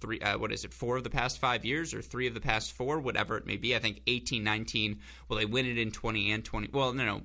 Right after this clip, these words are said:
Did they, one, they didn't win it in nineteen, I don't think so. Eighteen, twenty, and twenty-one, three of the last four,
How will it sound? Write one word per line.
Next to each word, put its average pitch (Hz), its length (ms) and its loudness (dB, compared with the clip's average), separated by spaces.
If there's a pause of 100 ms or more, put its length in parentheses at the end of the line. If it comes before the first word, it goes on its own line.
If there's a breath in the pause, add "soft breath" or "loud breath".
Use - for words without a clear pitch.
(100)
Did 120 140 -2
they, - 120 -2
one, 208 300 2
they 160 80 8
didn't 165 180 4
win 151 140 2
it 131 80 2
in 110 80 0
nineteen, 104 340 -2
I - 60 -4
don't 87 160 -6
think - 140 -8
so. - 180 -4
Eighteen, 120 340 2
twenty, 113 280 0
and 98 60 -6
twenty-one, 101 380 -4
three 123 220 0
of 98 60 -8
the 92 60 -6
last 104 240 0
four, 110 240 -2